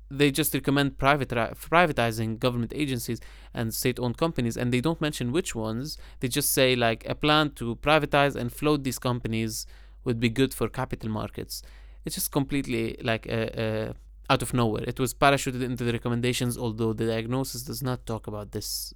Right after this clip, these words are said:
this issue at all. And then the third thing that I found when looking at, uh, at, uh, fiscal policy here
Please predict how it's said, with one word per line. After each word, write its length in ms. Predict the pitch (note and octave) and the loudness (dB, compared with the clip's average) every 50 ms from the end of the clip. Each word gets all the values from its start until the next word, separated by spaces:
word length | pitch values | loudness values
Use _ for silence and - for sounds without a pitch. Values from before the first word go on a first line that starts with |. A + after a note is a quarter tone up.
| - - | -16 -12
this 280 | C3+ A#2+ A2+ - - | -8 -8 -8 -8 -8
issue 260 | - G#2 - - B2 B2+ | -10 -10 -10 -10 -10 -10
at 100 | A#2 - | -10 -10
all. 200 | - A#2 A2 G2+ - - - - - - - - - - - - - - | -8 -8 -8 -10 -12 -14 -20 -20 -20 -20 -20 -20 -20 -20 -20 -16 -6 -2
And 100 | - C#3+ | 2 4
then 140 | F3+ G3 G3 | 4 6 4
the 80 | F#3 F3 | 4 4
third 220 | - G#3 G3+ G3 | 4 4 4 4
thing 220 | - - C#3+ C3+ | 4 4 4 4
that 100 | B2 A#2 A#2 | 4 4 4
I 40 | A#2 | 2
found 300 | - - A#2+ A#2 A#2 A2+ | 2 2 0 0 0 0
when 140 | A2+ A2+ | 0 0
looking 280 | A#2 B2 - - A#2 A2 | -2 -2 -4 -4 -6 -4
at, 240 | G2+ G#2+ - - - | -4 -6 -6 -6 -4
uh, 260 | A#2 A2+ A2+ A2+ A2+ - | -2 -2 0 -2 -2 -2
at, 320 | A#2 A2+ A2 - - - | -4 -4 -4 -6 -8 -6
uh, 220 | A#2 A2+ A2 A2 G#2+ | -4 -2 -2 -2 -4
fiscal 300 | - C#3 - - B2 A2+ | -4 -4 -4 -2 -2 0
policy 400 | - C#3+ C#3 B2 - - A2 A2 | 2 2 2 0 -2 -4 -6 -4
here 260 | A#2+ A2+ A2 A2+ | -2 -2 -2 -2